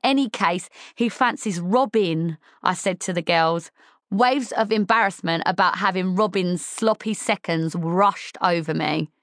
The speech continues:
But most of all, I was worried. Was Arj spreading rumours that we'd done something more? What the hell had I even said to Arj? I vowed never to drink again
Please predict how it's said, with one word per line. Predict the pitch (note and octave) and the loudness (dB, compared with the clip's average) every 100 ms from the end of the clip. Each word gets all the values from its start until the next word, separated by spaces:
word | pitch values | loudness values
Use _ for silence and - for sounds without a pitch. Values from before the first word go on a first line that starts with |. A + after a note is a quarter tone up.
| _ _ _ _ - | _ _ _ _ -2
But | G#3+ | 0
most | A#3 C4 C#4 C4+ | 2 2 2 -2
of | G#3 | 2
all, | G3+ E3+ E3+ | 2 2 2
I | - | 2
was | E3+ F3 D#3+ | 0 -2 0
worried. | F3+ F3 D#3 D3+ D#3 - - _ _ _ - | 2 2 0 -4 -6 -12 -20 _ _ _ -4
Was | F#3 B3+ C4 - | 0 2 2 2
Arj | A#3 G#3 E3+ | 4 4 2
spreading | - - G#3 G3 G3 | -6 -4 -2 0 2
rumours | G#3 G#3 F3+ D#3+ | 2 2 2 0
that | - - | -2 -2
we'd | F3+ E3 | -2 -2
done | G3+ F#3 F3 | 0 0 0
something | - E3+ - E3+ | -4 -4 -4 -2
more? | F3 F3 F#3 A#3+ D#4 - _ _ - | 0 2 2 2 -2 -6 _ _ -2
What | G3 D4+ C4+ | 2 2 2
the | |
hell | A3+ C4 B3+ | 0 2 2
had | A#3 | 4
I | A3+ A#3 | 2 2
even | G#3 G#3+ | 0 -2
said | G3+ - C#4 C#4+ | -2 0 -2 0
to | - | 0
Arj? | - D#3+ D3 D#3 D#3+ - - _ _ _ _ _ _ _ _ _ - | 2 4 2 -2 -8 -14 -16 _ _ _ _ _ _ _ _ _ 0
I | F#3+ | 0
vowed | E3 A#3 G#3 F3+ F#3 - | 2 4 4 2 0 -2
never | F3+ F#3+ G#3 G3 F#3 F3+ | 0 4 4 2 2 0
to | - F3 | -2 -4
drink | F#3+ F3 E3 - | 0 0 0 -4
again | E3 F3 D3 D#3 | 0 2 2 0